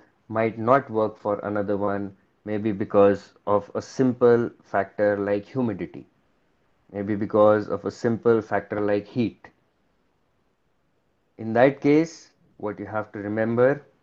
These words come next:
is that the I R Bs, the institutional review boards,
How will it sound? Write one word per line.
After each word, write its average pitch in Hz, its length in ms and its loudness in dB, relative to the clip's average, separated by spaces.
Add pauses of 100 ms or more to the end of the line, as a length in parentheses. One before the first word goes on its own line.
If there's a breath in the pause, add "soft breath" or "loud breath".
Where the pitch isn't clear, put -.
(120)
is 101 180 -12
that 107 420 4 (580)
the 113 420 0 (140)
I 120 180 8
R 123 120 8
Bs, 127 520 -4 (500)
the 98 200 -12
institutional 101 540 -10
review 104 260 -4
boards, 110 580 0